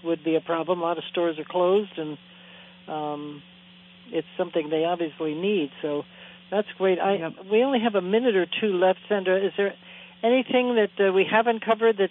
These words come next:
Speaker 1: you'd like to talk about? Um, this is so important, uh, the work that you
Speaker 2: Yeah.
Speaker 1: do. And there's, uh, now there are a couple of chapters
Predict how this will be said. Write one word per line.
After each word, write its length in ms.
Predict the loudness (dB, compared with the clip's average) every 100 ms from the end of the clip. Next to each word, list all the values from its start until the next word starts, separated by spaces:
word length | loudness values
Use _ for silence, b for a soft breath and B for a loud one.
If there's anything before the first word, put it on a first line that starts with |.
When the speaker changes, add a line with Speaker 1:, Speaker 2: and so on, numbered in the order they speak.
| -2
Speaker 1:
you'd 140 | -2
like 180 | 0 -2 -4
to 100 | -10
talk 360 | -4 -4 -2
about? 420 | -2 0 0 -2 -6 -10 -2
Um, 400 | -2 -2 -6 -14 B B B B B B -12
this 160 | -6 -4 -4
is 100 | -8 0
so 220 | 2 2
important, 580 | -2 -2 0 0 -6 -12 -16 -18 -8
uh, 200 | -6 -6 -2
the 120 | -2
work 280 | 0 -2 -2
that 200 | -6 -4
you 80 | -4
Speaker 2:
Yeah. 200 | 0 -2
Speaker 1:
do. 200 | -2 -6
And 220 | -2 2
there's, 180 | 2 2 0
uh, 200 | -2 -2 -2
now 220 | 0 2
there 140 | 2 0
are 40 |
a 120 | 0 -4
couple 240 | -4 -2
of 100 | -2
chapters 420 | 0 0 0 -6